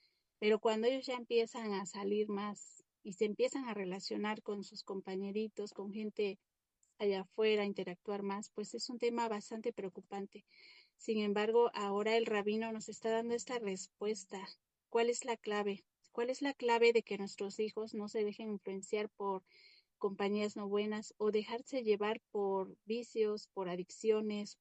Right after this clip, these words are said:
por prácticas no buenas o, o ideas que están en contra, en contra de nuestros valores de acuerdo a la Torá? Pues dice que es, eh, teniendo paz en el hogar,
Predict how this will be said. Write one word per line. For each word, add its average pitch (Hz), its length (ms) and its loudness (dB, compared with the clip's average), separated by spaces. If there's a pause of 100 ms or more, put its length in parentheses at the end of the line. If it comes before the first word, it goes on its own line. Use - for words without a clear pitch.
por 185 500 -4
prácticas 208 800 -6
no 196 200 -2
buenas 202 560 -2
o, 185 240 -6 (140)
o 196 580 -2
ideas 220 540 4
que 208 100 -2
están 214 280 -6
en 226 140 -6
contra, 220 460 -8 (160)
en 202 200 -4
contra 226 380 -2
de 202 120 2
nuestros 190 340 -6
valores 196 580 -4 (540)
de 196 160 2
acuerdo 202 520 2
a 202 80 0
la 185 160 -4
Torá? 190 440 -6
Pues 214 180 -4
dice 226 240 -4
que 226 140 2
es, - 240 -6 (180)
eh, 214 280 2
teniendo 233 420 0
paz 208 340 -8
en 214 140 0
el 185 180 -4
hogar, 180 280 -6